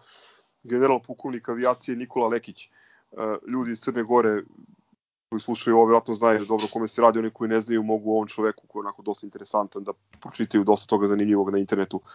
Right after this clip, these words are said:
A, pominjem ga zato što, eto, u, u tom periodu u kome je on bio na čelu kluba, Partizan je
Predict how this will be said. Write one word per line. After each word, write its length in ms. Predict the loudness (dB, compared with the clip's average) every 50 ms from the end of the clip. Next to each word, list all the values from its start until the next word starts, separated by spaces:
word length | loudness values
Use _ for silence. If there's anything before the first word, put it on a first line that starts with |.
| -20 -20 -20 -20 -20 -18 -4 2
A, 280 | 6 8 8 8 6 4 0 -8 _ _ _ _ _ _ _
pominjem 380 | 2 2 2 4 2 -2 -2 -2
ga 80 | -2
zato 200 | -4 -4 -6 -10
što, 240 | -8 -2 2 4 4
eto, 200 | 2 2 -2 -8
u, 80 | -10 -10 _ -12
u 100 | -14 -14 -14 _ _ _ _ _ _ _
tom 200 | -2 -2 -2 0
periodu 280 | 0 0 -2 0 -2 -4
u 40 | -6
kome 220 | -6 -4 -2 0
je 40 | 2
on 180 | 2 0 0 0
bio 240 | 0 0 0 0 0
na 100 | -2 -4
čelu 260 | -4 -2 -2 -2 -2
kluba, 260 | -4 -4 -2 0 0 0 0
Partizan 420 | -2 -4 -4 -2 0 0 2 2
je 220 | 2 2 0 -2